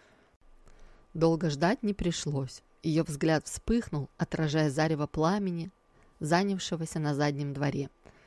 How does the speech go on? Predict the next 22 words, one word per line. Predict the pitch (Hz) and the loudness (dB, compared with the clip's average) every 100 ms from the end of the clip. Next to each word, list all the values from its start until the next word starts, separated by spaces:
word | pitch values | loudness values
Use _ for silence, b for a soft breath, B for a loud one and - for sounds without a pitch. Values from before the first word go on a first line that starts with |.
| B - | B -2
Это | 165 170 | 2 4
означало, | 160 165 - 208 233 214 | 2 0 0 0 0 -2
что | - 156 | -2 -2
Цао | - 208 208 | 2 4 4
Вэньнин | 190 190 185 175 170 | 2 0 -2 -4 -6
уже | - 220 175 | -4 0 2
занял | 160 147 139 | 2 0 -2
позицию. | 135 147 131 139 - - 160 B B B B - | -4 -4 -4 -6 -8 -12 -14 B B B B -2
Им | 190 160 | 0 2
только | 180 220 - | 0 0 -2
оставалось | - 180 - 151 151 147 | -4 -4 -2 0 2 0
дождаться, | 143 147 131 160 208 - 175 | 0 -2 0 -2 -2 -8 -6
пока | 170 - 147 | -4 0 0
огонь | 139 147 | 0 -4
поднимется | 135 131 147 147 135 147 | -4 -6 -4 -4 -6 -6
немного | 143 147 151 147 | -4 -4 -4 -4
выше. | 143 190 - 175 165 b b b - | -2 -4 -4 -8 -12 b b b -14
Следом | - 170 226 247 247 | -2 2 2 0 -4
со | - | -2
двора | 156 156 151 | 0 2 2
донесся | 151 143 143 - 147 | 2 0 -4 -6 -8
хриплый, | - 160 208 - 180 | -4 -2 -4 -6 -10